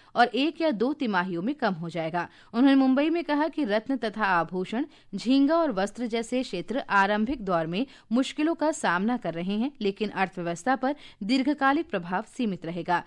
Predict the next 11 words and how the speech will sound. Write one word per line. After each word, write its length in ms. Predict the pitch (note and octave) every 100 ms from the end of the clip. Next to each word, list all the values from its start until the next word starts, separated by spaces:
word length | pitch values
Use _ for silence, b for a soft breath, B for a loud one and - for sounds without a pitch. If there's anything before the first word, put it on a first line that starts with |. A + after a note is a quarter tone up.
| b b
मुख्य 340 | A#3 C4+ - C#4+
आर्थिक 420 | G3+ G3 F#3+ A#3+
सलाहकार 500 | - F3+ F3+ F#3 G3
ने 180 | A3 A3+
धैर्य 320 | F3+ F3+ G3
रखने 300 | F3 E3 G3+
का 140 | G#3 E3+
आग्रह 320 | D#3+ E3 F3
करते 320 | D#3+ E3 G#3
हुए 140 | G#3 G3+
कहा 280 | G#3 G#3